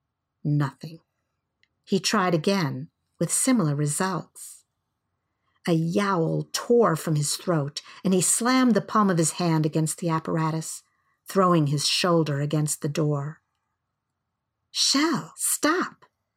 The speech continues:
Ozzy fished around in her pack. "It won't open. I don't understand.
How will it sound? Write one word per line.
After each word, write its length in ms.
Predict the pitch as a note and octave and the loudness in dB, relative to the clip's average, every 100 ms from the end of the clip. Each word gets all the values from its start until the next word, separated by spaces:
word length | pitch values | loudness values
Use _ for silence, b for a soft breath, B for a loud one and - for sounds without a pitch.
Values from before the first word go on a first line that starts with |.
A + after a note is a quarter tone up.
| _ _ _ _ _ _ _ _ _ _ _ - | _ _ _ _ _ _ _ _ _ _ _ -2
Ozzy 340 | F#3+ E3+ E3+ | 0 0 -2
fished 300 | - D#3+ - | -2 -4 -2
around 380 | E3 D#3+ D3+ D3 | -2 0 0 -2
in 80 | C#3+ | -4
her 100 | D3 | -6
pack. 560 | - D#3+ D#3 - _ _ _ _ _ _ _ _ _ _ _ _ | -8 -10 -10 -14 _ _ _ _ _ _ _ _ _ _ _ _
"It 160 | - G3 | -2 2
won't 340 | F#3 E3+ - _ | 4 2 0 _
open. 520 | G#3 G#3 G#3+ C#3+ C3 - _ _ _ _ _ _ _ _ _ | 0 2 0 -8 -8 -16 _ _ _ _ _ _ _ _ _
I 160 | - - | -14 -10
don't 240 | - B3 A#3+ | 0 4 4
understand. 880 | F3 D#3 - - A3+ F#3 C#3 C#3 | 4 0 -2 -2 -2 -2 -4 -6